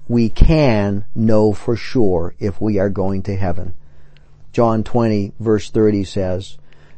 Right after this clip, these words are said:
"Now Jesus did many other signs in the presence of his disciples, which are not written in this book,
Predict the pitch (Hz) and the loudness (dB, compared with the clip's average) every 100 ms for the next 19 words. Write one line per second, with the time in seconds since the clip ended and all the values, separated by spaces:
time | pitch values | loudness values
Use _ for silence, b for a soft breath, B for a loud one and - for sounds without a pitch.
0 | - 117 113 104 139 151 156 147 - 143 | -2 0 0 2 4 4 2 0 2 0
1 | 120 123 139 123 117 131 - 107 104 104 | 2 2 2 2 2 2 0 0 0 0
2 | 107 120 113 101 101 101 110 104 104 104 | -2 -2 -4 -2 -2 -2 -4 -6 -4 -4
3 | 98 104 110 104 101 87 117 117 120 123 | -6 -6 0 0 0 -4 -4 -2 0 2
4 | 127 107 117 113 110 110 107 - 107 95 | 0 2 0 0 -2 -2 -4 -4 -2 -2